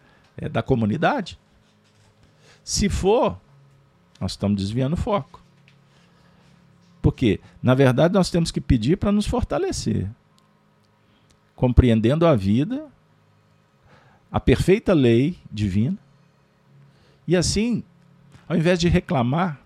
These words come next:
nós vamos gozar. Nós vamos, é, nos felicitar. Nós vamos ficar fortalecidos e confiantes que tá tudo certo, não tem nada errado.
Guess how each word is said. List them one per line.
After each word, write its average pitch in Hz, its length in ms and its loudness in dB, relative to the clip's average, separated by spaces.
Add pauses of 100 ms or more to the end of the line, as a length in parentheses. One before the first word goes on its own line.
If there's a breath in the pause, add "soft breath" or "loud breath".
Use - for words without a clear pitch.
(100)
nós 139 180 -4
vamos 147 260 -8 (160)
gozar. 107 720 -4 (680 soft breath)
Nós 110 180 0
vamos, 135 480 0 (720 soft breath)
é, 107 600 -6 (960)
nos 123 240 -4
felicitar. 175 800 -4
Nós 117 180 -2
vamos 180 260 -6
ficar 170 500 -8
fortalecidos 196 920 -6
e 175 60 -8
confiantes 160 560 -6
que - 60 -16
tá 165 100 -8
tudo - 220 -8
certo, 160 400 -4
não 127 60 -10
tem 143 120 -6
nada 165 180 -4
errado. 170 380 -2